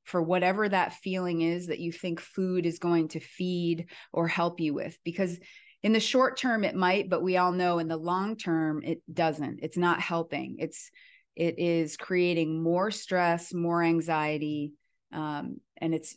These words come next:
really difficult for people who keep trying to stop those habits, um,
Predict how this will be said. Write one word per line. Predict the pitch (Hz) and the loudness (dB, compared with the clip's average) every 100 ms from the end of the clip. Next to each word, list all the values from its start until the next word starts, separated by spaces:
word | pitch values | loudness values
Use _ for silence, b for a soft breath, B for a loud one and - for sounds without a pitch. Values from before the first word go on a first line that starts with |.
| 175 | -10
really | 165 180 196 214 | -2 2 4 4
difficult | 196 214 208 190 175 - | 2 0 -2 -2 0 0
for | - 165 | -2 -4
people | 185 170 165 160 | -2 0 0 2
who | 165 | 0
keep | 151 - 190 - | -2 -4 -6 -6
trying | - 185 180 175 180 180 180 | -4 2 4 4 2 0 -4
to | - 170 | -6 -10
stop | - - 165 160 - | -6 0 2 0 0
those | 160 156 | 0 0
habits, | - 156 160 185 190 - - B B B B | 0 0 2 0 -2 -12 -14 B B B B
um, | 165 156 147 156 | -2 0 -2 -4